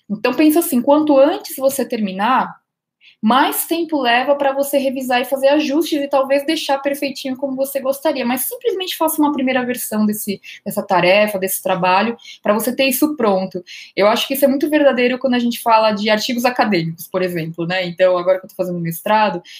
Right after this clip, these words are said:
aí eu fico assim, "Poxa, eu não vou conseguir fazer o artigo da maneira como eu gostaria." Escreve, termina o artigo de qualquer maneira, de qualquer jeito, sabe? Quando você terminar, aí sim você pode pegar e refinar esse resultado final.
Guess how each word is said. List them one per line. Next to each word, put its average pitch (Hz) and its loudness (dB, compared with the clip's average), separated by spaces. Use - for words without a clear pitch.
aí 196 0
eu 214 -2
fico 233 -8
assim, 226 -2
"Poxa, 220 -6
eu 220 -2
não 247 0
vou 302 -2
conseguir 233 -6
fazer 220 -6
o 220 -2
artigo 220 -6
da 220 -2
maneira 214 0
como 214 -2
eu 208 -2
gostaria." 202 -2
Escreve, 240 2
termina 330 0
o 359 2
artigo 269 0
de 214 -4
qualquer 262 2
maneira, 202 0
de 190 -8
qualquer 220 -2
jeito, 175 -2
sabe? 185 0
Quando 370 -2
você 285 0
terminar, 233 0
aí 226 2
sim 381 -6
você 320 -4
pode 233 -2
pegar 214 0
e 294 -2
refinar 277 0
esse 190 -4
resultado 185 -4
final. 170 -4